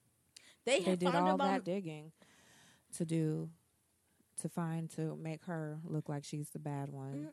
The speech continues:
Speaker 2: when
Speaker 1: exactly.
Speaker 2: he has a mugshot.
Speaker 1: No, he's had, he's had a long history of he's a, he's a felon.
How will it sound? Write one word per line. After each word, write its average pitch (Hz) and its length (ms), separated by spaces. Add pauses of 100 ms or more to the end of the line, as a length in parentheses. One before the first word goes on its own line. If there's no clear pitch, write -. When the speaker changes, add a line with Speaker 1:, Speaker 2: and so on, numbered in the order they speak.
Speaker 2:
when 156 520 (120)
Speaker 1:
exactly. 240 500
Speaker 2:
he 185 140
has 156 300 (720)
a 156 60
mugshot. 156 520 (720)
Speaker 1:
No, 220 100
he's 262 260
had, 247 160
he's 233 280
had 196 180
a 156 80
long 180 460
history 131 720
of 147 400 (560)
he's 226 220
a, 208 60 (440)
he's 226 220
a 214 40
felon. 165 560